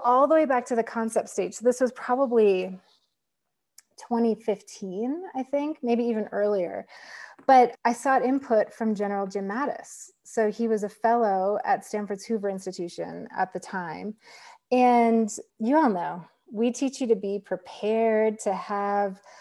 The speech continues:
a great conversation with every single person that you come across as part of that interview process. Well, I am eating crow right now because I was not prepared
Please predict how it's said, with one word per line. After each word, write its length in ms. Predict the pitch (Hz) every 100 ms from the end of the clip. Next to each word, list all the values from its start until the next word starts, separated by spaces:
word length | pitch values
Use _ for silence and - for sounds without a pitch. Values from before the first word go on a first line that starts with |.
| - -
a 100 | 214
great 300 | 190 214 226
conversation 580 | 247 226 214 220 226 214
with 120 | 196 -
every 240 | 214 220
single 380 | 190 240 233 196
person 640 | - 220 220 240 240 240
that 240 | 208 - -
you 140 | 220
come 240 | 220 226
across 360 | 220 233 226 233
as 120 | 214
part 160 | - 208
of 60 |
that 140 | 208 -
interview 340 | 220 220 226
process. 600 | 226 233 226 233 226 226 - - - -
Well, 120 | 208 -
I 120 | 226
am 200 | 262 240
eating 260 | 233 240
crow 480 | 233 - 180 170 180 -
right 220 | 202 185
now 340 | 190 190 196 190
because 320 | 202 226 208
I 100 | 233
was 220 | 226 220 208
not 380 | 214 233 269
prepared 580 | - 208 202 180 165 214